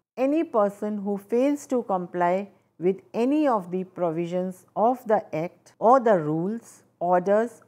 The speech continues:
or directions issued under the act shall be punished. For each failure or contravention, the punishment was a prison term up to five years or fine up to rupees one lakh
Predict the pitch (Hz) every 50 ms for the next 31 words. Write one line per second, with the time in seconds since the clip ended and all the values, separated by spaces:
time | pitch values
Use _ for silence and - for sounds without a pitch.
0 | _ - 202 240 269 285 240 196 180 165 160 160 160 - - - 156 151 156 180
1 | - _ _ _ _ _ _ _ _ _ _ - 233 208 - - 269 269 294 311
2 | - - - 208 208 202 196 208 202 180 175 160 - - - 180 180 190 - -
3 | - - - - 208 170 160 160 175 175 175 - 220 208 185 151 120 - - _
4 | _ _ _ _ _ _ - 240 240 233 - - - 247 294 330 330 330 - -
5 | - 226 202 190 190 196 208 214 220 214 - _ _ _ - 196 233 262 285 302
6 | 339 - - _ _ _ _ _ _ _ _ _ - 233 233 233 220 226 226 196
7 | 185 175 165 160 160 - - 196 220 294 294 269 233 180 190 190 190 214 214 226
8 | 247 247 - - 254 254 262 269 269 - - 208 190 175 175 196 196 - _ _
9 | _ _ _ _ - - 190 - - 220 220 208 208 247 262 262 240 - 233 220
10 | 226 233 240 233 - _ - 180 180 - _ - 185 180 - - 208 208 220 240
11 | 240 233 247 247 254 269 262 262 - - 180 170 160 - - - 202 214 226 240
12 | 233 208 170 - - 202 190 165 165 - - 170 170 170 165 - 160 170 175 170
13 | 165 165 185 196 214 -